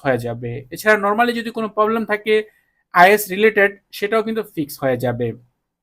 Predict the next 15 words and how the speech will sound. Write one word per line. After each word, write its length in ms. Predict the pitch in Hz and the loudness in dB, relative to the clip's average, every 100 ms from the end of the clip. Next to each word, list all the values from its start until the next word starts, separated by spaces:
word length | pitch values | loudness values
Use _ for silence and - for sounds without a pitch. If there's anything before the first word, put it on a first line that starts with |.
| _ _ _ _ | _ _ _ _
তারপরও 360 | 190 220 247 254 233 | 4 4 4 2 2
যদি 180 | 226 220 - 147 | -4 -6 0 0
আপনার 240 | 151 190 196 | 2 -4 -6
ফোনে 240 | 202 196 190 _ - _ _ 214 | -6 -6 -8 _ -20 _ _ -4
অতিরিক্ত 380 | 214 247 240 - 190 | -2 -4 -2 -2 0
ব্যাটারি 300 | 180 202 196 175 | -2 -2 -2 0
ড্রেন 180 | 190 190 | -2 -2
হয় 160 | 180 190 185 | 0 2 2
বা 60 | 190 190 | 2 -2
অন্য 120 | 196 214 | -4 -4
কোনো 120 | 214 208 - | -4 -4 -6
সমস্যা 360 | 202 214 - 226 | -4 -2 0 0
আপনি 140 | 196 208 - | -2 -8 -2
ফেস 220 | 202 214 - | 0 0 -2
করেন, 200 | 208 208 | 0 0